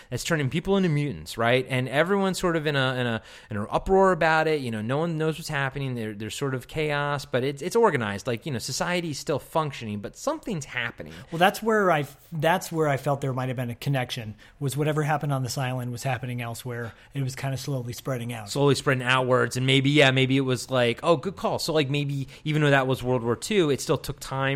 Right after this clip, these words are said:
Speaker 1: for the, for the green ooze
Speaker 2: Yeah.
Speaker 1: to sort of expand outwards, and maybe
Speaker 2: Sure.
Speaker 1: that was a concept that they were gonna expand from that cut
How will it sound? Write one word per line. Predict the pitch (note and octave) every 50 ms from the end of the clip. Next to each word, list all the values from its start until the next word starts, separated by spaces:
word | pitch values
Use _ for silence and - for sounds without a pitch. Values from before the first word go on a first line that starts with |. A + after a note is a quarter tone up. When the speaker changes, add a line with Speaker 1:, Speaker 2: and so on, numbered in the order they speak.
| C#3 C3
Speaker 1:
for | - C3+
the, | B2+ A#2 B2 A#2+ B2 B2 A#2+ -
for | - A#2
the | A#2+ A#2
green | G#2 A#2 B2 B2+ B2+ B2 B2 C3
ooze | C3 B2 B2 B2
Speaker 2:
Yeah. | - G#3+ D#3+
Speaker 1:
to | A#2+ A2+
sort | - - B2 A#2 A#2+
of | A2+ G#2+ - - - - A#2
expand | C3+ B2+ - - - C#3+ B2+ B2 B2
outwards, | A#2+ A2 B2 B2 A#2+ A#2+ B2 A#2+ B2 B2 B2 A#2 A2+
and | C3 C3+
maybe | D3 D3+ C#3 D#3
Speaker 2:
Sure. | C#3+
Speaker 1:
that | D3+ C#3 C#3
was | C#3+ C3+ B2
a | B2+
concept | - C3+ C3+ C3 B2 - C#3 B2 -
that | B2+ A#2
they | G#2 B2+
were | A#2+ A#2+ A#2+
gonna | A#2 A#2+ A2+
expand | A2+ G#2+ - - - B2 A#2+ A#2 A2+ A2+
from | - - A#2+ A#2 A2+ A2 G#2+
that | A2 G#2 G#2+ - - - -
cut | - - C#3 C3 - - -